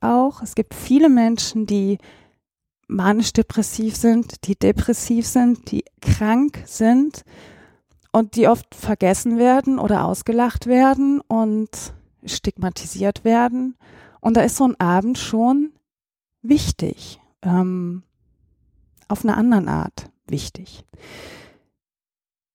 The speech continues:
Dieses Abkämpfen von Joachim Meyerhoff habe ich jetzt auch schon ein paar Mal beschrieben. Es ist fast so, als würde er sich in rauschhafte Zustände reinspielen,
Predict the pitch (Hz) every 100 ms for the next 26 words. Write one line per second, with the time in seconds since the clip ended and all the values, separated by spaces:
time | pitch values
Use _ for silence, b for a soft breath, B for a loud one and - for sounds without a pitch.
0 | _ _ _ _ _ _ _ 220 240 226
1 | 233 - - 254 - 269 247 - 214 240
2 | 226 220 220 220 214 220 233 226 226 -
3 | 220 220 220 - 202 - 208 - 226 262
4 | 247 233 - 240 240 226 - - - 247
5 | 285 - - - 233 247 220 208 214 220
6 | 208 190 214 247 - 226 - 196 - 240
7 | - 220 196 190 185 196 226 254 - -
8 | - - 233 254 247